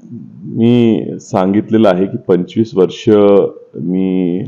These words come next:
राजकारण करतोय, वेळोवेळी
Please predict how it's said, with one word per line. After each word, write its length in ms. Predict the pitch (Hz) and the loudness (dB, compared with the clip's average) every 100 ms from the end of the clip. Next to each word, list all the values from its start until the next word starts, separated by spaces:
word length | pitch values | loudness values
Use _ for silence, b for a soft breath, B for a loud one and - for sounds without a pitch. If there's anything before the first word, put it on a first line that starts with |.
| 123 b b b b _ _ _ - | -12 b b b b _ _ _ -4
राजकारण 500 | 82 - 95 90 92 | -4 -2 -2 0 0
करतोय, 580 | 85 - 95 82 69 - - | -4 -2 0 0 0 -6 -8
वेळोवेळी 960 | 87 92 98 98 98 98 95 92 - | -2 2 4 4 4 4 2 -2 -6